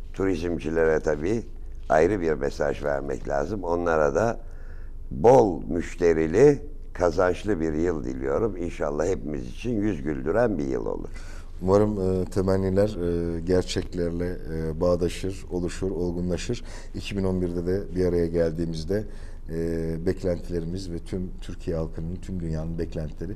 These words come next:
Speaker 2: bir arada olur. E, Timur Bey, bu arada tabii iki bin ona girdik, iki bin dokuz nasıl oldu, nasıl geçti?
Speaker 1: Şimdi sene başında da tahmin etmiştik zaten. Biliyorsunuz, bu ekonomik kriz, e,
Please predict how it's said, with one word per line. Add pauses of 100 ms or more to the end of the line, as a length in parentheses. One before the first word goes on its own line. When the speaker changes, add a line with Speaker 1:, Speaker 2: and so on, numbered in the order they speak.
(340)
Speaker 2:
bir
arada
olur. (340)
E,
Timur
Bey,
bu
arada
tabii
iki
bin
ona
girdik, (100)
iki
bin
dokuz (340)
nasıl
oldu, (140)
nasıl
geçti? (640)
Speaker 1:
Şimdi (680)
sene
başında
da
tahmin
etmiştik
zaten. (240)
Biliyorsunuz,
bu
ekonomik
kriz,
e,